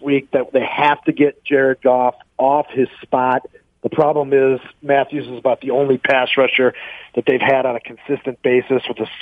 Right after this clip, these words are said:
occasional help from Nick Perry, but it's going to be very, very difficult for him this week.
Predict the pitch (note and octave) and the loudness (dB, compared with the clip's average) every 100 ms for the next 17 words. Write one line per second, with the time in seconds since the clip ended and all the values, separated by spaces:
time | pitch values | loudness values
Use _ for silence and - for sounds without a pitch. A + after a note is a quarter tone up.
0 | - - - - D#3+ D3 C#3+ C3 C3+ B2+ | -20 -12 -4 0 0 0 -2 0 0 -2
1 | - B2+ B2 - C3 B2+ B2+ B2 - - | -6 -2 -2 0 0 2 4 2 -2 -20
2 | _ - B2 B2 - C3+ C3+ B2 B2 A2 | _ -2 -2 -2 -2 0 0 0 0 0
3 | B2 B2 B2 B2 B2 A#2+ A#2 - G#2+ G#2+ | 0 2 2 2 2 0 -2 -2 -4 -4
4 | - G#2+ G2+ G#2 F#2 F#2 E2 - | -2 0 -2 -4 -8 -6 -8 -10